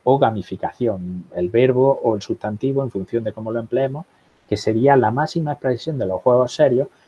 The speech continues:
a los que se le añaden muchos más mecanismos y dinámicas de los juegos. Y el desarrollo de actividades o aprendizaje está basado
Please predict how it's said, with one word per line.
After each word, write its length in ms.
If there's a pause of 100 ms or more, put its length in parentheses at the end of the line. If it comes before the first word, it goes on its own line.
(100)
a 100
los 180
que 120
se 160
le 160
añaden 520
muchos 320
más 140
mecanismos 640
y 60
dinámicas 520
de 80
los 120
juegos. 340 (640)
Y 120
el 120
desarrollo 720
de 140
actividades 600
o 120
aprendizaje 840 (200)
está 320
basado 560